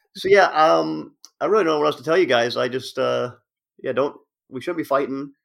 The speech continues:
um, and don't do anything stupid.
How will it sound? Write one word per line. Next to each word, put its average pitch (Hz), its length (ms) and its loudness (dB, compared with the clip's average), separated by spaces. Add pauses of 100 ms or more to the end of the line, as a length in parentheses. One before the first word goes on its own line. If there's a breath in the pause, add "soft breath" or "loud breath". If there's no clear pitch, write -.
(300)
um, 104 520 -6 (1120)
and 101 520 -6
don't 117 160 -6
do 131 60 -4
anything 127 180 -4
stupid. 113 520 -8